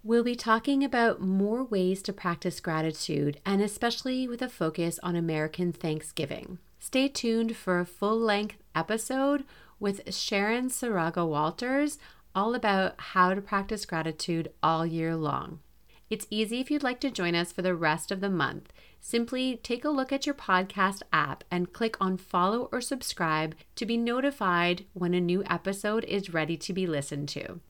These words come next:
Okay, let's get into today's gratitude practice. Welcome to day twenty, friends. We are two-thirds of the way through our thirty ways to practice gratitude in the month of November. How's it going so far?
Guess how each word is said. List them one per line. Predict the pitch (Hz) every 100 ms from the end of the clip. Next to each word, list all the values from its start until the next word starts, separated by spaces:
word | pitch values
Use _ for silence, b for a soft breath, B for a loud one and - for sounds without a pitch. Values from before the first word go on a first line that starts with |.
| - - - - -
Okay, | 208 285 269 285 -
let's | 190 208 240 -
get | 247
into | 233 240 240 240
today's | 226 196 180 180 -
gratitude | 151 147 - 151
practice. | 151 139 - - - - - - - -
Welcome | 247 233 247 285 277
to | 285
day | 294
twenty, | 294 - 269 285
friends. | 285 - 190 196 214 -
We | 196 196
are | 180 180
two-thirds | - - 262 294 - 226 233 208
of | 226
the | 208 202
way | 196
through | 196 - - 185 202 175
our | - 170
thirty | 185 - 190 185 202
ways | 190 190 196
to | -
practice | - 175 185 -
gratitude | 190 233 247 190
in | 185
the | 185
month | 180 175 175
of | 185
November. | 190 190 196 226 220 165 - - -
How's | - 277 339
it | 349
going | 330 330
so | 330 233 277
far? | - 175 - -